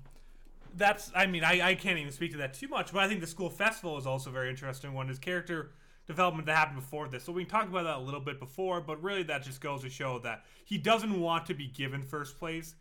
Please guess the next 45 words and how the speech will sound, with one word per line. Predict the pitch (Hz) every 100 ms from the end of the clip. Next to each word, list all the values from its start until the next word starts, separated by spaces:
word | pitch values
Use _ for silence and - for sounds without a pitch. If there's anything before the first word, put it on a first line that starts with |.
| _ _
He | - 160 151
wants | 135 131 139 139 131
to | -
earn | 127 117
first | 110 110 107 -
place, | 107 104
and | 123
that's | 120
something | - 139 143 131
that's | 123 113 -
very | 113 127 127 131
important | 120 - 120 123
to | 131
him, | 131 147 156 - - -
is | 139
the | - 127 -
biggest | 151 160 160 -
thing | 143 131
from | 127
school | - 123
festival | 113 120 - 113 107
is |
he'll | 135 143
do | 175
whatever | 156 143 143 135
it | -
takes | - 143 160 -
to | 220
win, | 226 262 277 - - - -
but | 156
if | 135
he's | 147
not, | 147 160 156 - -
if | 147
he | 143
feels | 131 170 170
like | 165
he | 143
doesn't | 139 135 131 -
earn | 123 135
it, | 160 175
he'll | 139 123
never | 120 120 110
be | 104 101
happy. | 98 - 62